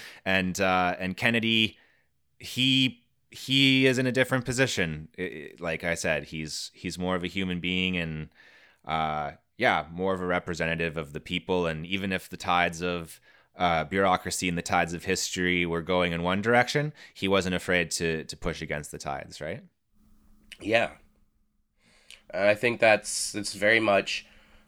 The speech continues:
Speaker 2: um, I think probably part of why there's so much conspiracy theory surrounding his death.
Speaker 1: Uh,
Speaker 2: Um,
Speaker 1: perfect,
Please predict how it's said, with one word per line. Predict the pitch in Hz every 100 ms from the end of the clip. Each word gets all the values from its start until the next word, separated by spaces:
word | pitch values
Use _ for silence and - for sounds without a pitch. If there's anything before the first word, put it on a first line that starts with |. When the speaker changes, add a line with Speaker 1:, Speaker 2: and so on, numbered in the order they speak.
| -
Speaker 2:
um, | 90 92 85 78 80 - _ -
I | 110
think | 120 110 -
probably | 123 113 123 110 117
part | 104 - 98 98
of | 104 101
why | 92 98 98 101 104 101 - - - -
there's | 98 101 101 -
so | 107 95
much | 92 -
conspiracy | - 90 - 92 92 95
theory | - 95 87
surrounding | - 90 76 78 78
his | 78 -
death. | 85 76 - - _ _ _ - - -
Speaker 1:
Uh, | 78 78 69
Speaker 2:
Um, | -
Speaker 1:
perfect, | 143 139 135 -